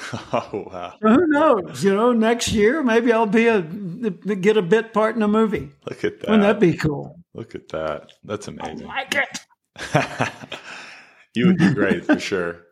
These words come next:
Speaker 1: There's a question I always like to ask as we wrap up our time, but what is your definition of success?
Speaker 2: Success, well, Earl Nightingale defined it as the progressive realization, you know, making progress toward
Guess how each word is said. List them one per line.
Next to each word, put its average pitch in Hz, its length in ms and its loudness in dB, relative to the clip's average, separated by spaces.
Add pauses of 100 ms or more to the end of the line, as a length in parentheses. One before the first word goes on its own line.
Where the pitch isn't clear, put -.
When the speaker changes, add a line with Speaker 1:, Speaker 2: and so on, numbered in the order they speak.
(180)
Speaker 1:
There's 147 160 2
a 175 60 4
question 175 720 2
I 117 420 4
always 117 340 2
like 110 200 2
to - 120 0
ask 95 360 0
as 92 100 -6
we 95 120 -6
wrap 95 260 -2
up 95 160 -6
our 87 120 -2
time, 90 460 0
but 92 360 0 (560)
what 135 380 -4
is 107 200 -8
your 110 200 -4
definition 95 760 -10
of 87 160 -12
success? - 680 -10 (1200)
Speaker 2:
Success, - 920 -2
well, 196 240 2
Earl 254 220 4
Nightingale 220 600 4
defined 170 440 0
it 165 100 2
as 156 220 -2
the 165 100 -2
progressive 196 1000 -2 (460)
realization, 185 1300 2 (180)
you 165 120 -2
know, 143 120 0
making 160 400 -2
progress 165 460 0
toward 147 480 -2